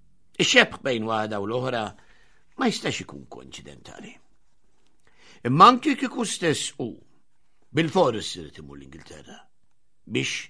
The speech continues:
niċċekkja fuq il-mejta." Mar sib Tarsi ċempel li duty officer. "Ibgħat telegramma lil Scotland Yard. Għajdilhom li għala velodu se nkun Londra.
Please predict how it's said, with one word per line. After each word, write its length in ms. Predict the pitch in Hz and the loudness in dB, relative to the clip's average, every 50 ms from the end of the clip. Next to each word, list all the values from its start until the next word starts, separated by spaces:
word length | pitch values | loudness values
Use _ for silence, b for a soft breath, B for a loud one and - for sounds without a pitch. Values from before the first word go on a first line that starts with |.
| - - - | -18 -12 -8
niċċekkja 760 | 107 117 113 - - - - 156 151 - - - 180 175 143 | -6 -6 -6 -6 -6 -4 -2 -2 -4 -4 -8 -4 -2 0 0
fuq 140 | 135 - 139 | 0 -2 -6
il-mejta." 440 | 120 101 90 64 60 - - - - - - - - - - - - - - - - - - - - - - - - - - - - - - - - - - - - - - - - - - - - - - - - - - - - - - - - - - | -8 -8 -10 -12 -18 -20 -20 -20 -20 -20 -20 -20 -20 -20 -20 -20 -20 -20 -20 -20 -20 -20 -20 -20 -20 -20 -20 -20 -20 -20 -20 -20 -20 -20 -20 -20 -20 -20 -20 -20 -20 -20 -20 -20 -20 -20 -20 -20 -20 -20 -20 -20 -20 -20 -20 -20 -20 -20 -20 -20 -20 -18 -4
Mar 200 | - 311 330 226 | 0 2 2 2
sib 300 | 151 - - 139 131 - | 2 2 0 0 0 0
Tarsi 340 | - 131 127 120 - - 117 | 2 2 2 2 2 -2 -6
ċempel 440 | 107 - 131 110 107 104 120 110 101 | -2 -2 -2 -2 -2 -4 -6 -4 -4
li 120 | 98 101 | -4 -6
duty 360 | 92 85 95 82 80 - - | -6 -8 -10 -10 -10 -14 -16
officer. 480 | 53 - - - - - - - - - - - - - - - - - - - - - - - - - - - - - - - - - - - - - - - - - - - - | -18 -18 -20 -18 -16 -16 -16 -16 -16 -20 -20 -20 -20 -20 -20 -20 -20 -20 -20 -20 -20 -20 -20 -20 -20 -20 -20 -20 -20 -20 -20 -20 -20 -20 -20 -20 -20 -20 -20 -20 -20 -20 -16 0 2
"Ibgħat 340 | 151 170 202 233 233 233 - | 4 8 10 8 8 8 6
telegramma 640 | 226 214 208 196 165 180 196 196 190 190 185 175 | 6 6 6 6 6 6 6 6 6 6 4 4
lil 160 | 165 160 143 | 4 4 2
Scotland 540 | 127 - - 156 135 - 139 131 123 123 113 | 0 -2 -2 -4 -4 -2 -4 -4 -4 -4 -6
Yard. 440 | 117 107 76 69 64 58 - - - - - - - - - - - - - - - - - - - - | -6 -8 -8 -10 -12 -14 -18 -20 -20 -20 -20 -20 -20 -20 -20 -20 -20 -20 -20 -20 -20 -20 -20 -14 -6 -4
Għajdilhom 380 | 104 127 180 208 233 240 240 | 0 4 6 8 8 8 8
li 80 | 233 214 | 8 8
għala 160 | 190 180 175 165 | 10 8 8 8
velodu 400 | 170 170 175 208 233 240 262 202 | 8 8 8 8 8 6 4 2
se 140 | - 220 202 | 2 2 2
nkun 240 | 156 175 185 170 | 2 2 0 2
Londra. 540 | 151 135 117 98 76 69 - - - - - | 2 0 0 -2 -6 -12 -14 -14 -14 -14 -16